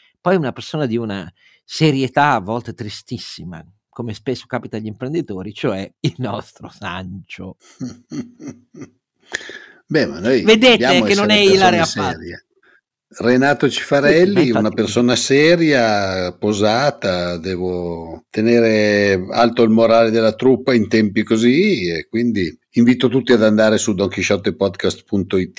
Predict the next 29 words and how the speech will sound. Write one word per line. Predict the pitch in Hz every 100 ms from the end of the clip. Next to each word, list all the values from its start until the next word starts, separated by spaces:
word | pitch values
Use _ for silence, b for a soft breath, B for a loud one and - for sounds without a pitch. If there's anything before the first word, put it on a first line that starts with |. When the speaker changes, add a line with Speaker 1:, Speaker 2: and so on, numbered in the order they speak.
| 110
Speaker 2:
che | 87
è | 85
il |
nostro | 87 85 123
sito, | 120 120 170 185 175
naturalmente. | 117 87 90 92 101 113 110 175 214 _
E, | 104 101 92 87 82 80 78 80 - _ _ -
però, | 117 151 123
sai, | 120 87
ne-, | 101 -
la | -
nostra | 120 127 127
parte | 113 170 170
in | 104
questo | 95 90
periodo, | 98 104 135 107 85 78 - - _ _ -
Oscar, | 95 - 85
è, | 80 - - - _ _ -
è |
te-, | - 101 104 -
è | -
cercare | 120 117 135 127
di | 117
tenere | 117 113 113 117
alto | 117 117
il | 113
morale | 113 113 113
della | 110 107
truppa. | 170 123 -